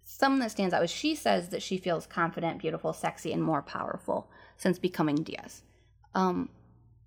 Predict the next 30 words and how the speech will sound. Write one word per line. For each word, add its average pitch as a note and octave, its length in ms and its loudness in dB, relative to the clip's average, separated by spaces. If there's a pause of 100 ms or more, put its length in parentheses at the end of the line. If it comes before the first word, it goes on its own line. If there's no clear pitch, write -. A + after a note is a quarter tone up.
I A3 80 4
guess D4+ 200 4
m-, - 160 -4 (140)
I G#3 80 6
would F#3+ 320 4
wonder, F3+ 360 4
do F3 280 2
you G3 260 4
see - 260 4
that C#4 200 6
in C#4 100 4
her? C#4+ 280 4 (1400)
Because A3 640 4 (1040)
if A#3 120 4
you C#4+ 260 6
can B3+ 220 4
observe F3+ 640 4
a G3 140 2
positive F#3 560 2
change F3+ 360 0
in A3 140 0
her A#3+ 380 0 (260)
as G3+ 200 6
a G#3 80 4
result G3 440 4
of A#3+ 160 2
D C#4 160 0
S, D4+ 220 -2
then, F#3+ 400 2 (460)
um, F3+ 480 0